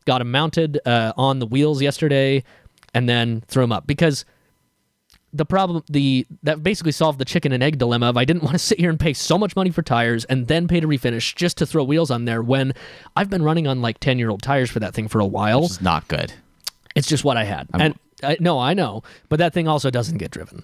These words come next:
Speaker 1: Uh, it's, uh, I s-,
Speaker 2: Yeah.
Speaker 1: you know, very specifically, it doesn't go far.
Speaker 2: Yeah.
Speaker 1: Um, so that was okay to just trundle around town. It was
Speaker 2: Yeah.
Speaker 1: not, not okay to do other things, especially when one of them has had a leak for two years.
Speaker 2: Yeah,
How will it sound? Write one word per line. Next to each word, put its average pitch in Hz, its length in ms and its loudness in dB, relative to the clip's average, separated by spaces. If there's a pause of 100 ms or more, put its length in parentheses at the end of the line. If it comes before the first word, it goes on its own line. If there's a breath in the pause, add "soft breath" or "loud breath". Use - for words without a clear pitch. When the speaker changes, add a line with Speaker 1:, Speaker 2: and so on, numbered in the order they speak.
(160)
Speaker 1:
Uh, 107 200 2
it's, 113 380 -2
uh, 120 240 0
I 123 80 0
s-, 117 120 -4
Speaker 2:
Yeah. 104 300 2
Speaker 1:
you 147 100 2
know, 120 100 0
very 160 420 0
specifically, 120 960 0
it 120 320 0
doesn't 120 300 2
go 98 180 -2
far. - 440 -8
Speaker 2:
Yeah. 113 200 0
Speaker 1:
Um, 107 100 -6
so 127 140 -4
that 151 160 0
was 151 120 0
okay 147 380 0
to 139 120 -2
just 131 180 -2
trundle 123 340 0
around 101 260 -4
town. 135 340 2
It - 320 -10
was 117 100 -2
Speaker 2:
Yeah. 110 100 2
Speaker 1:
not, 139 200 0
not 139 200 0
okay 127 280 0
to 113 80 -4
do 117 160 2
other 120 160 0
things, 120 180 -2
especially 156 340 0
when 123 140 -2
one 123 160 0
of 131 60 -2
them 135 140 0
has 117 180 0
had 123 160 0
a 104 80 -6
leak 117 260 -2
for 107 120 -4
two - 260 0
years. 107 580 -2
Speaker 2:
Yeah, 101 360 2